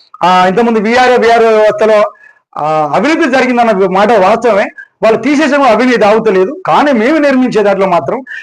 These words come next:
మళ్ళా విఆర్ఓ, విఆర్ఓ వ్యవస్థను తీసుకుంటాను, కానీ అవినీతికి తావు లేకుండా చేస్తామని చెప్పేసి అంటారు.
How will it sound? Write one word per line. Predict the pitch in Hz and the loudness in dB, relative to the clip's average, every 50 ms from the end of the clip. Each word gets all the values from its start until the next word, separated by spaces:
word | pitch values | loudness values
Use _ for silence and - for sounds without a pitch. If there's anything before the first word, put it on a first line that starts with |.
| - _ 135 | -16 _ -4
మళ్ళా | 135 143 196 240 277 | -2 0 2 2 2
విఆర్ఓ, | 262 220 240 247 254 254 247 240 | 2 0 0 2 2 2 2 2
విఆర్ఓ | 220 214 226 220 214 208 214 214 | 0 0 0 2 2 2 2 0
వ్యవస్థను | 196 190 196 190 190 196 151 | 0 0 -2 -2 -4 -6 -6
తీసుకుంటాను, | 127 180 180 - - 175 156 160 165 208 262 - - - - _ - - | -6 -6 -8 -8 -8 -6 -4 -4 -4 -6 -8 -12 -16 -20 -20 _ -10 -4
కానీ | 156 160 175 214 262 254 | -2 -2 0 0 0 0
అవినీతికి | - 156 156 170 220 277 - 302 277 254 | -2 0 0 0 -2 -2 -2 -2 -4 -2
తావు | 233 208 202 208 208 | 0 0 0 0 0
లేకుండా | 214 208 190 190 196 190 175 | 0 0 0 0 -2 -2 -2
చేస్తామని | 156 165 165 165 170 156 160 156 143 | -2 -4 -6 -4 -4 -4 -4 -4 -4
చెప్పేసి | 143 139 147 139 - | -6 -6 -6 -6 -6
అంటారు. | 135 135 131 143 | -6 -6 -6 -6